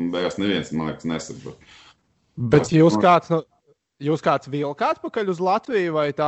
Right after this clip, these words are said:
Speaker 2: bija Norvēģu puse, kas teica, "Ziniet,
Speaker 1: Nē, nē.
Speaker 2: Džeki, jums te papīri īsti nav kārtībā, mēs nevaram, diemžēl, turpināt"?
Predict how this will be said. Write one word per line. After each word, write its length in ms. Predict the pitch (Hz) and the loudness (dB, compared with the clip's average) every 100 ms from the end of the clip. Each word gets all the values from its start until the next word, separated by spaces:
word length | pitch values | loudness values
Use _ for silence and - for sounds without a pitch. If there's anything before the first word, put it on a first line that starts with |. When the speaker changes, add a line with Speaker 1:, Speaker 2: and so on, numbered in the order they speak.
| 156 | -2
Speaker 2:
bija 160 | 156 | -2
Norvēģu 460 | 143 165 165 110 101 | 0 0 0 -4 -8
puse, 220 | 117 123 | -14 -12
kas 160 | - 107 | -14 -10
teica, 580 | 127 117 113 107 104 107 107 | -8 -8 -6 -8 -8 -10 -6
"Ziniet, 160 | 139 | 0
Speaker 1:
Nē, 160 | 135 131 | 2 2
nē. 40 | |
Speaker 2:
Džeki, 360 | 127 135 135 113 _ _ | 0 -2 -4 -12 _ _
jums 220 | 117 117 | -14 -10
te 80 | 123 | -6
papīri 500 | 123 131 131 107 113 | -2 -2 -2 -4 -4
īsti 60 | 117 | -4
nav 120 | 113 | -4
kārtībā, 440 | 127 120 117 101 101 | -2 -2 -2 -6 -6
mēs 280 | 107 107 123 | -6 -6 -4
nevaram, 320 | 113 101 101 | -4 -4 -6
diemžēl, 340 | 101 101 101 | -6 -4 -4
turpināt"? 480 | 113 107 107 98 | -4 -6 -6 -10